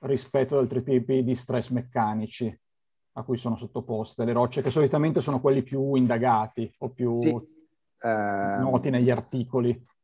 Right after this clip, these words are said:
Speaker 2: Bah, ad esempio, ci sono numerosi studi che nelle perforazioni profonde, eh, in cui l-, il fatto di un cambiamento, diciamo, di, di temperatura,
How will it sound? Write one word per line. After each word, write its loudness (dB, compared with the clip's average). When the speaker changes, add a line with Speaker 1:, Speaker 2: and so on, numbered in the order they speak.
Speaker 2:
Bah, 0
ad -2
esempio, 2
ci -18
sono -4
numerosi 0
studi -4
che 2
nelle 0
perforazioni -2
profonde, -2
eh, 2
in -2
cui 2
l-, 0
il -10
fatto 0
di 2
un -2
cambiamento, 2
diciamo, 0
di, 0
di -4
temperatura, 2